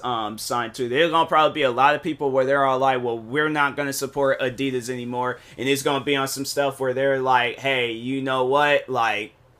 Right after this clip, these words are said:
the, we just, uh, we gotta close the door on Adidas."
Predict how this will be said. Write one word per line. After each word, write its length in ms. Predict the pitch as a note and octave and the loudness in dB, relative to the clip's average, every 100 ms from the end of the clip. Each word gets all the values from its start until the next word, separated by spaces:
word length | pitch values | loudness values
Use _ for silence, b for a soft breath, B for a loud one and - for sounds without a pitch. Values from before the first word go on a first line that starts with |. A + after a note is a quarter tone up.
| _ C3+ | _ -6
the, 180 | A2+ A#2+ B2 A#2 A2+ A2+ | -6 -6 -18 -18 -18 -6
we 200 | C3 C3+ | -4 -2
just, 540 | A2 C3 C3+ - - C#2 - | -2 -4 -2 -4 -6 -14 -8
uh, 160 | A#2+ A2+ G#2 G#2+ | -6 -6 -10 -10
we 120 | B2 | -2
gotta 240 | C3 B2+ | 0 0
close 280 | B2+ D3 C3+ | 0 0 0
the 60 | C#3+ | -4
door 220 | C#3 D#3 | -2 0
on 100 | D#3+ | 0
Adidas." 540 | D#3 F#3 A#3 C3 A2 | -4 -6 -4 -4 -4